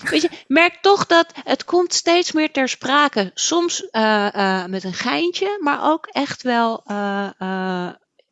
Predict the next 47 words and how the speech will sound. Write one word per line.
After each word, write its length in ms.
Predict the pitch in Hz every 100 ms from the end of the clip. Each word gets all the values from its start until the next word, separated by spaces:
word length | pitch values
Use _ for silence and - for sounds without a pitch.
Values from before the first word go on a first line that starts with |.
| _
ja, 280 | - 311 -
ik, 200 | - -
ik, 200 | 226 -
ik 100 | -
zie 200 | 226 -
echt 240 | 226 -
mensen 360 | 214 214 214 220
ook 240 | 202 -
wel 260 | 190 190 -
steeds 380 | - 202 202 -
meer 180 | 196
initiatief 720 | 196 196 185 - - 330 -
nemen. 360 | 220 185 175 165
En 80 | 165
die 100 | 175
komen 300 | 190 190 190
dan 160 | 185
bij 100 | 180
mij 240 | 175 180 185
van, 180 | - 170
"Goh, 500 | - 277 269 220 180
wat 160 | 180
vind 200 | - 180
jij 240 | 185 190 233
hiervan?" 480 | 202 - 175 160 160 - -
En 200 | - 151
dat 220 | 202 262
is 140 | 233 -
natuurlijk 400 | 165 180 175 -
heel 220 | 190 196
gaaf, 500 | - - 165 151 -
want 160 | 165 160
dat 180 | 185
is 120 | 202 -
wat 200 | 196 -
je, 220 | 190 185 - - _
wat 180 | 180 -
je 100 | 190
wil. 420 | 175 214 190 165 - - -
Dus 160 | 196
ja, 240 | 226 185 - - -
continu 640 | - 349 381 339 285 285 269 -
onder 320 | 269 269 247
de 100 | 233
aandacht 440 | 190 233 302 349
blijven 360 | - 311 320 294
brengen. 540 | 220 277 294 320 359